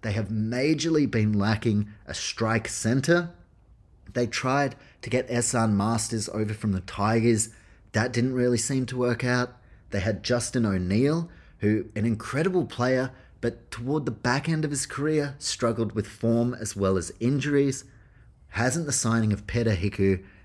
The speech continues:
been phenomenal? He's the exact strike centre the Cowboys have needed, and I tell you what, as a Warriors fan, I was gutted to lose him, but stoked to see him now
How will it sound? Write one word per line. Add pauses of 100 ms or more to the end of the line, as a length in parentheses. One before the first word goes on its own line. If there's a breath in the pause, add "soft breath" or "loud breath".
(160 loud breath)
been
phenomenal? (220 soft breath)
He's
the
exact
strike
centre (220 loud breath)
the
Cowboys
have
needed, (460 soft breath)
and
I
tell
you
what,
as
a
Warriors
fan, (240 loud breath)
I
was
gutted
to
lose
him, (140)
but
stoked
to
see
him
now